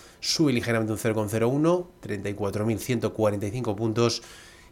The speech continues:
Y el ibex en Madrid está avanzando ligeramente un cero coma cero siete, diez mil novecientos catorce puntos. Mientras tanto, pues el cierre de la sesión asiática también va a mantener, en este caso va a ser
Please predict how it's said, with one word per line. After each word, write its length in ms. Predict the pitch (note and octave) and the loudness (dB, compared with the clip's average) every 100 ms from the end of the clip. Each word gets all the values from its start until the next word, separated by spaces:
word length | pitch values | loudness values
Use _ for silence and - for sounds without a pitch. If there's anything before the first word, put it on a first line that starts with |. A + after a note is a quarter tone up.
| - | -2
Y 100 | A2+ | 2
el 100 | A2+ | 2
ibex 600 | B2+ G#2 - - - - | 2 0 -2 -4 -4 -4
en 160 | A2+ | -2
Madrid 400 | A2 G#2+ G#2+ B2 | 0 2 2 0
está 180 | A#2 - | 0 -4
avanzando 380 | G#2+ G#2 A2+ G#2+ | -2 -2 -2 -2
ligeramente 420 | G#2 - A#2 G#2+ | -2 0 0 0
un 80 | G#2 | -4
cero 160 | A2+ G#2+ | -2 -2
coma 140 | G2+ | -2
cero 160 | A2 G#2+ | -2 -2
siete, 380 | - C3 C3 C#3 | -2 -2 0 2
diez 240 | A#2+ A#2 | 4 4
mil 320 | B2+ D#3+ F3 - - - - | 2 2 0 -2 -20 -20 -14
novecientos 580 | G2+ G2 G2 B2+ A#2+ B2 | -4 -2 0 0 2 0
catorce 640 | - G2 A#2 - A#2 A2+ - | -2 -2 -2 0 0 0 0
puntos. 380 | A#2 G#2+ G2 | -2 0 -2
Mientras 320 | G2+ A2 A2+ - | 0 0 0 0
tanto, 420 | B2 A#2+ C#3 C#3+ - - - - - | 2 4 2 2 -6 -20 -20 -20 -8
pues 300 | G#2+ G#2 - | -2 -2 0
el 220 | G#2+ G2+ | 0 0
cierre 340 | - B2 A#2+ A#2+ | 0 2 4 6
de 60 | |
la 300 | A2+ A2+ G#2+ | 6 6 4
sesión 380 | - G#2+ - A#2+ | 2 -2 0 0
asiática 680 | A2 - B2 B2+ C#3 C#3 D3 | 2 2 2 2 2 2 2
también 320 | A2 A2+ G#2+ | -4 -4 0
va 340 | A2 G#2+ G#2 | 2 2 0
a 40 | G#2 | -2
mantener, 600 | G#2+ A#2 A#2+ A#2 B2+ C3 | 0 2 4 4 4 4
en 100 | A#2 | 2
este 180 | A2+ A#2+ | 0 2
caso 300 | A#2+ A2+ A2+ | 2 4 4
va 60 | |
a 40 | A2 | 2
ser 280 | - A#2+ | 4 2